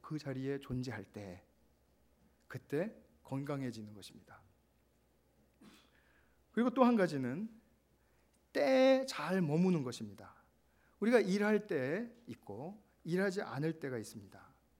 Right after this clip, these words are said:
우리가 근데 보면은 일할 때는 "아, 자꾸 일하지,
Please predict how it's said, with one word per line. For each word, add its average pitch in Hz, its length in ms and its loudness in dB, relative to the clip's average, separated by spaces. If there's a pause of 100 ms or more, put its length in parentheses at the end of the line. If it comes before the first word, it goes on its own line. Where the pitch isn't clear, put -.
(1080)
우리가 214 300 4
근데 208 240 4
보면은 165 600 0 (300)
일할 226 420 2
때는 208 840 2 (680)
"아, 180 260 -8
자꾸 - 300 -12
일하지, 202 460 0